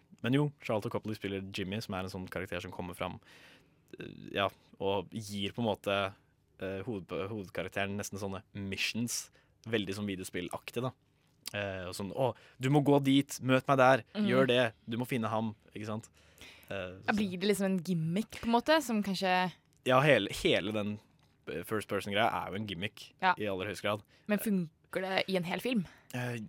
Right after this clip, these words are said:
Speaker 1: ja, altså, s-, ja, det, det hjelper veldig på ins-, intensiteten i disse actionscenene.
Speaker 2: Mm.
Speaker 1: Og jeg er jo veldig fan av alle som prøver å gjøre litt sånn nye ting.
Speaker 2: Mm.
Speaker 1: Eh, det er jo alltid morsomt.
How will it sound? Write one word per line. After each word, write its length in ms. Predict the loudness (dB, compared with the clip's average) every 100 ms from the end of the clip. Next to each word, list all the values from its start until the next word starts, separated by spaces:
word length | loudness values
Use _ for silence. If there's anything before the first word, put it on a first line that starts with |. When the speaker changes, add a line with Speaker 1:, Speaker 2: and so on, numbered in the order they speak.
| -12 -16
Speaker 1:
ja, 400 | -10 -6 -2 0
altså, 200 | 0 -2
s-, 280 | -4 -4 -6 -6
ja, 200 | -4 -6 -4
det, 240 | 2 4
det 100 | 4
hjelper 320 | 4 2 2
veldig 240 | 4 4 2
på 120 | -4
ins-, 140 | -8 -6
intensiteten 840 | -6 -4 -4 -6 -2 -2 -2 -4 -4
i 100 | -2
disse 140 | -2
actionscenene. 720 | -4 -4 -10 -8 -6 -2 -2
Speaker 2:
Mm. 140 | -2 0
Speaker 1:
Og 60 | 4
jeg 100 | 6
er 180 | 6 4
jo 80 | 4
veldig 160 | 2
fan 380 | -2 -4 -2 -2
av 100 | 0
alle 180 | 0 -2
som 120 | -6
prøver 340 | -6 -4 -2 -2
å 60 |
gjøre 220 | 0 -2
litt 100 | -4 -4
sånn 120 | -2
nye 140 | -2
ting. 280 | 0 0 0 -4
Speaker 2:
Mm. 100 | -6
Speaker 1:
Eh, 260 | -4 -4 -4
det 160 | -2 -2
er 160 | -2 -2
jo 80 | 0
alltid 200 | -2 -4
morsomt. 440 | -4 -4 -4 -6